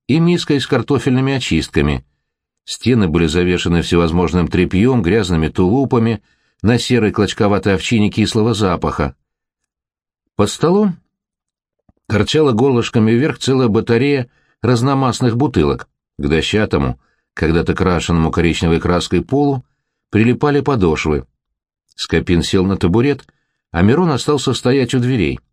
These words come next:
Баба тоже села на лавку и уставилась на Ивана Федоровича. "Ну,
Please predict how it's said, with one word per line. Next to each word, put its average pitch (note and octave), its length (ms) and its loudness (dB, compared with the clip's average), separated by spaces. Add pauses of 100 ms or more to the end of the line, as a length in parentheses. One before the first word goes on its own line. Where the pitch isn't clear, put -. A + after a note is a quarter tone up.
(440)
Баба F2 340 0
тоже E2+ 300 0
села E2 260 0
на E2 120 0
лавку B2 460 -2 (480)
и A#2 100 2
уставилась C3+ 580 0
на A2+ 100 2
Ивана A#2 260 0
Федоровича. D2 600 -2 (480)
"Ну, F2 360 0